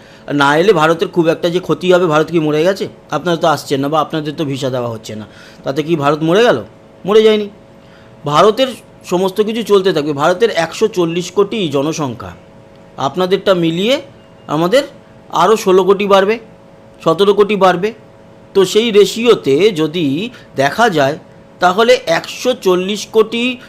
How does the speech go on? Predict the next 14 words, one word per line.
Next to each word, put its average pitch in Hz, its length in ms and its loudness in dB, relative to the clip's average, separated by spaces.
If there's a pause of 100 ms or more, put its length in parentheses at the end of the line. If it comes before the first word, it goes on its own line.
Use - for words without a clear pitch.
(120)
জনসংখ্যার 185 600 0
মধ্যে 214 260 -2
যদি 214 320 -4
এক 165 220 -2 (120)
কোটি 214 440 0 (220)
অসুস্থ 175 420 -2
মানুষ 180 440 0
হয়, 143 200 -2 (1040)
তাহলে 233 360 4
আপনাদের 220 560 4 (400)
আর 180 120 2
ষোলো 196 340 2
কোটি 214 300 -2
জুড়লে 165 420 0